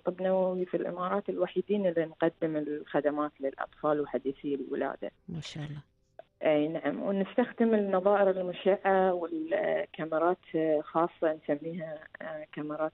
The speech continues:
Speaker 1: الجاما، آه، عشان التصوير وتشخيص الأمراض.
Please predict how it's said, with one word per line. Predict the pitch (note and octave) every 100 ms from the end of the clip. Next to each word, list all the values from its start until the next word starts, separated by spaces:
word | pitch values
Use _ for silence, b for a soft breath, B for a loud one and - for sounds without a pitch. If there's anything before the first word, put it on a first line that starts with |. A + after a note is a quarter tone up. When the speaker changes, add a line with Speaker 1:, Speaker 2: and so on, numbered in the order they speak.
| -
Speaker 1:
الجاما، | D3+ D#3 F3+ F#3+ D#3+ F#3+ - b b _ _
آه، | - D3+ D3
عشان | D3+ - D3 D3+
التصوير | D3 - C3+ - E3 F3+ F3
وتشخيص | - C#3 - D3+ D3+ -
الأمراض. | D3+ D3 D3 D3 C#3+ C3+ C#3 C#3 - D3 C#3+ A#2+ A#2+